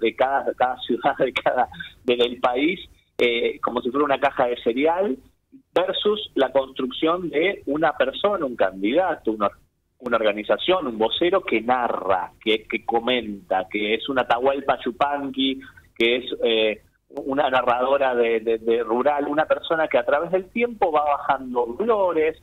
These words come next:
mensajes, un riego por goteo, que construye una percepción espe-, específica. Estoy un poquito más virado hacia ese lado, ¿no?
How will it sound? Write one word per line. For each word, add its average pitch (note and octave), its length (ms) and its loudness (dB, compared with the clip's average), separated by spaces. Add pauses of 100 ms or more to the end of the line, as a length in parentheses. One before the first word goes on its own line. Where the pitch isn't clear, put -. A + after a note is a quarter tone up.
(160)
mensajes, C3 960 -2
un C#3 260 -8
riego E3 420 2
por B2+ 220 2
goteo, G3+ 680 0 (400)
que C3 120 -2
construye D3+ 440 0
una D3 160 2
percepción A#2+ 440 -2
espe-, - 200 -8
específica. - 680 -6 (260)
Estoy F3 300 -2
un F3 160 -4
poquito F3+ 400 0
más E3+ 140 0
virado D3+ 340 2
hacia C#3 220 -2
ese - 180 -4
lado, F#2+ 320 0
¿no? C#3+ 240 -2